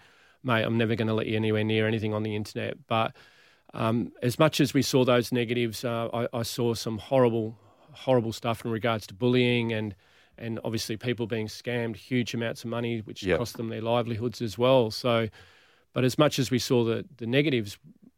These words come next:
Speaker 1: I, I was so proud to see obviously so many positives as well in regards to people who who were able to not get caught out or who were
Speaker 2: Mm.
Speaker 1: making significant change in regards to protecting other users online.
Speaker 2: Uh, people you've saved, uh, people you've helped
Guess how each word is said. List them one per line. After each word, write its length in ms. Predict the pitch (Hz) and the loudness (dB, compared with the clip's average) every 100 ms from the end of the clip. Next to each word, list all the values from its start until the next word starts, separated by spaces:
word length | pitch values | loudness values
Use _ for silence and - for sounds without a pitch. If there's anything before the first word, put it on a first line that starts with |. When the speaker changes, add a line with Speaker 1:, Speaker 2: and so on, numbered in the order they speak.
| _ | _
Speaker 1:
I, 60 | 120 | -8
I 140 | - | -4
was 140 | 120 117 | -4 -4
so 240 | - 123 | 2 2
proud 320 | 107 123 117 107 | 2 0 0 -2
to 60 | |
see 320 | - 117 110 | -6 -4 -4
obviously 320 | - 110 - 110 | -6 -10 -10 -10
so 160 | 135 | -8
many 160 | 113 110 | -8 -8
positives 520 | - 113 117 110 101 | -8 -6 -6 -10 -12
as 120 | 107 | -12
well 200 | 117 117 | -8 -6
in 100 | 113 | -6
regards 420 | 110 - 113 110 - | -10 -8 -6 -6 -10
to 100 | 117 | -14
people 360 | - 113 104 107 | -10 -10 -10 -8
who 300 | 104 113 110 - _ _ _ | -4 -2 -4 -8 _ _ _
who 140 | 123 120 | -6 0
were 120 | 117 | 2
able 260 | 120 117 | 2 2
to 320 | 107 113 110 113 - | -2 -6 -8 -10 -18
not 260 | 139 123 - | -2 0 2
get 200 | - - | 0 -2
caught 300 | - 120 117 | 0 2 4
out 280 | 113 113 110 | 2 2 0
or 300 | 113 110 110 | -2 -4 -6
who 120 | 113 110 | -8 -6
were 80 | |
Speaker 2:
Mm. 160 | 110 92 | -2 0
Speaker 1:
making 260 | 85 104 104 | 0 -6 -14
significant 540 | - 107 110 - - | -10 -8 -8 -12 -16
change 380 | - 113 110 104 | -12 -10 -10 -10
in 60 | |
regards 340 | 107 113 110 98 | -14 -10 -12 -12
to 80 | - | -18
protecting 480 | - 113 107 120 | -16 -14 -12 -12
other 160 | 113 110 | -12 -12
users 380 | 110 113 110 98 | -12 -12 -12 -14
online. 340 | 104 110 110 110 - _ 131 | -14 -14 -16 -18 -20 _ -4
Speaker 2:
Uh, 100 | 135 | 0
people 340 | 131 131 117 | 4 2 4
you've 200 | 101 87 | 2 2
saved, 560 | - 95 110 123 - - - | 4 6 6 2 -4 -14 -2
uh, 160 | 98 87 | 0 2
people 260 | 104 98 | 0 2
you've 160 | 92 85 | 0 4
helped 400 | 95 110 - | 4 4 0